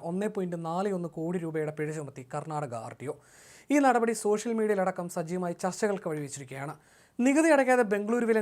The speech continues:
നിരത്തുകളിൽ ഉപയോഗിച്ചതിനാണ് മോട്ടോർ വാഹന വകുപ്പ് ഇത്രയും വലിയ പിഴ ചുമത്തിയത്. ഇതിൽ പിഴയ്ക്ക് പുറമെ നികുതിയും ഉൾപ്പെടുമെന്ന് അധികൃതർ അറിയിച്ചു. മഹാരാഷ്ട്രയിൽ രജിസ്റ്റർ ചെയ്ത ആഡംബര സ്പോർട്സ് കാറായ Ferrari എസ് എസ് നയൻറ്റി സ്ട്രഡലിനാണ്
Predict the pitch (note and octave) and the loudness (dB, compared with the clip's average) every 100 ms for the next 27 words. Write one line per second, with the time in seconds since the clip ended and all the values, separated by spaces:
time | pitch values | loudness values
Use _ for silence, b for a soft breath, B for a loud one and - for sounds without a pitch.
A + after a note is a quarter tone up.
0 | G3 F#3+ G3 G#3 G3 F3 F#3 G3 G#3 F#3+ | 2 -2 0 0 0 0 0 0 -2 -4
1 | E3 A#2+ - C#3 F3+ G#3 G3+ F#3 F#3 E3+ | -4 -6 -6 -2 -2 0 0 0 0 -4
2 | D#3 D3+ D3 - F#3+ F#3 E3 E3 D#3+ E3 | -4 -6 -8 -4 -2 -2 -2 -4 -4 -4
3 | D#3+ C3 C3 E3 - B B B - F#3+ | -6 -8 -8 -8 -10 B B B -2 0
4 | F#3+ F#3 G3 G#3 F#3+ F3+ F3+ F3 F3 G3 | 0 2 0 2 0 0 -2 -2 -2 -2
5 | F#3 E3+ F3 E3 C3 A2+ D3 D#3+ D3+ C#3+ | -2 -2 -2 -4 -4 -6 -6 -4 -6 -6
6 | C3+ C#3 C#3+ D3+ b b b B3+ B3+ D4 | -8 -8 -10 -14 b b b 2 4 4
7 | D4 C#4+ B3 F#3+ G3 F#3+ G3+ G3 G3+ F#3 | 0 -2 -6 -2 -2 -2 -8 -6 -4 -2
8 | - F3 G3 G#3 G3 F3+ F3+ - F3 E3+ | 0 2 2 -2 -2 -2 -2 0 0 0
9 | E3 E3+ E3+ E3+ E3+ F3+ F3 F3 F#3 - | -2 -2 0 2 2 0 -2 -2 -4 -4
10 | F3+ E3+ F3+ - D#3+ E3+ E3+ D3+ | -4 -4 -8 -6 -4 -2 -2 -6